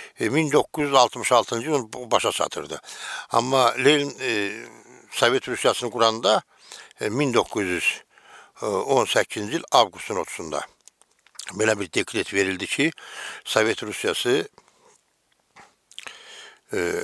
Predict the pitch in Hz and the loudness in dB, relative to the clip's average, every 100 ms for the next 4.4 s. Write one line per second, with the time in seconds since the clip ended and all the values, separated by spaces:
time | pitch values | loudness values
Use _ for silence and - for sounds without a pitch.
0 | 90 - - 147 135 104 92 - 95 - | -6 -2 4 6 4 0 -4 -2 -2 -4
1 | 98 90 107 101 101 98 123 123 101 101 | -8 2 4 4 2 2 -2 -2 2 4
2 | 95 95 95 131 107 98 90 98 85 98 | 4 2 2 2 2 -4 -2 -2 -2 -4
3 | 110 92 85 82 82 90 87 80 - 80 | 0 2 2 2 0 -2 -2 -4 -4 -4
4 | 76 - - - | -4 -6 -10 -18